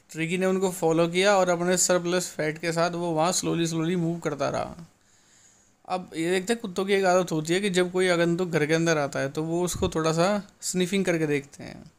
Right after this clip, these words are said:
Later that day I was present at feeding time। I watched while Tristan slope the food into the boughs। There was the usual headlong rush followed by the hounds of high speed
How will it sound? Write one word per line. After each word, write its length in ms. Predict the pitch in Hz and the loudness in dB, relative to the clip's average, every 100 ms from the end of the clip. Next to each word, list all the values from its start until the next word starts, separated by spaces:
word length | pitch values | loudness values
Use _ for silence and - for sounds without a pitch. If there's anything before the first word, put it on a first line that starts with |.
| _ _ _ _ _ _ _ _ _ _ _ _ _ _ _ _ _ _ _ _ - | _ _ _ _ _ _ _ _ _ _ _ _ _ _ _ _ _ _ _ _ -4
Later 240 | 175 240 | 0 2
that 240 | 240 226 226 208 | 6 8 8 6
day 280 | 240 226 214 | 8 8 8
I 20 | |
was 200 | 220 208 190 | 6 4 0
present 360 | 175 190 208 | 2 2 4
at 120 | 208 196 | 2 2
feeding 320 | 185 185 196 175 | 0 2 2 4
time। 220 | 175 202 | 4 4
I 280 | 190 185 165 | 4 4 4
watched 560 | 170 202 196 208 214 185 - _ - | 4 4 4 2 2 0 -10 _ -6
while 240 | 160 190 190 | -2 0 0
Tristan 440 | 185 180 - 202 156 - - - - | -2 0 2 0 0 -8 -20 -20 -14
slope 380 | - 185 196 | -6 -2 0
the 160 | 196 196 190 | 0 0 0
food 180 | 190 196 | 0 0
into 180 | 196 190 | -2 -2
the 180 | 180 170 | -2 2
boughs। 320 | 165 190 214 175 | 4 4 2 2
There 180 | 175 175 | 0 0
was 160 | 185 | -2
the 180 | 175 180 170 180 | 0 0 0 0
usual 260 | 175 190 196 | 2 2 2
headlong 600 | 170 160 165 175 180 165 | 2 2 4 2 2 4
rush 280 | 196 202 | 2 2
followed 320 | - 170 175 165 | 0 0 0 0
by 140 | 165 | 0
the 180 | 165 170 | 2 2
hounds 300 | 156 170 180 196 | 2 2 0 -2
of 100 | 175 | -2
high 280 | 160 160 160 | -2 0 -4
speed 280 | - 175 196 | -4 -4 -4